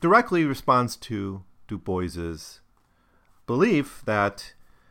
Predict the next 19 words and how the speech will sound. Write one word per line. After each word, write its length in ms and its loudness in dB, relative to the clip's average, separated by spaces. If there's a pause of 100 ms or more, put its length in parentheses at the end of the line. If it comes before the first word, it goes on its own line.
(320)
art 180 4
should 140 -6
essentially 320 -4
be 140 -10
propaganda. 640 -12 (1040)
Quote, 420 0 (540)
"Artistically, 600 2
it's 120 4
one 180 6
of 140 2
fundamental 500 4
question 380 0
for 100 0
us 100 0
today, 360 -4
art 220 8
or 100 0
propaganda. 640 -2 (800)
Which? 640 2